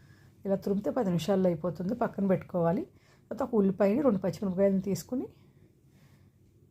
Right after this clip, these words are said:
చిన్న చిన్న ముక్కలుగా కోసుకుని పక్కన పెట్టుకోవాలి. ఇప్పుడు బాండి పెట్టి ఆయిల్ రెండు స్పూన్లు వేసి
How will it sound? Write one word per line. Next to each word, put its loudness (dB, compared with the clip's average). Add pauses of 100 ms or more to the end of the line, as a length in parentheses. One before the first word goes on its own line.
(220)
చిన్న 4
చిన్న 0
ముక్కలుగా 0
కోసుకుని -2
పక్కన -4
పెట్టుకోవాలి. -2 (2000)
ఇప్పుడు -8
బాండి 2
పెట్టి -4 (200)
ఆయిల్ 4
రెండు 2
స్పూన్లు 0
వేసి 0